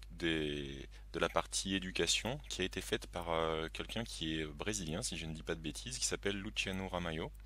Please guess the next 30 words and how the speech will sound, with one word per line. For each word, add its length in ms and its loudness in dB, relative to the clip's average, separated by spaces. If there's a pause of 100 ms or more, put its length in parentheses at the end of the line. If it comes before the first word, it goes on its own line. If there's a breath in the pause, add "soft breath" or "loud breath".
(760 loud breath)
Et, 180 4
euh, 160 6
il 100 0
avait 200 4
un, 260 4
un 100 4
petit 300 -2
exemple 300 4
que 100 -2
je 80 -2
vais 80 4
vous 80 2
montrer, 340 0
que 120 -8
je 100 -8
trouve, 260 -6
euh, 180 -6 (140)
assez 280 4
pertinent, 560 -2
où 180 -2
en 60 2
fait, 340 -6
euh, 180 0 (560 loud breath)
en 120 -2
quelques 240 2
lignes 200 2
de 100 2
code 300 0
depuis 320 0
le 300 -2